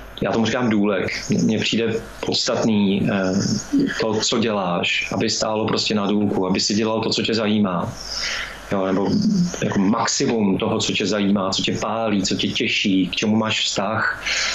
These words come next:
aby to nebylo vydělávání na život, aby to nebylo takový to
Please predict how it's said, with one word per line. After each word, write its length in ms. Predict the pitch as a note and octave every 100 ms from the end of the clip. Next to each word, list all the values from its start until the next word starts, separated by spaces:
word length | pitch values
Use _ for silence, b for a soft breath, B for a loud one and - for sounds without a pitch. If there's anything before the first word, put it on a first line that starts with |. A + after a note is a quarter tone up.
| B
aby 120 | -
to 120 | A2+ A2
nebylo 300 | G#2 A2 G#2
vydělávání 920 | F#2+ G#2+ G#2 A#2 A2+ A2 A2 A2 G#2+
na 120 | G2+
život, 320 | G2 A2+ G#2
aby 120 | G2+ G2
to 100 | G#2
nebylo 280 | G2+ G#2+
takový 380 | G#2 G#2+ G#2 G#2
to 360 | G2+ A2 G#2+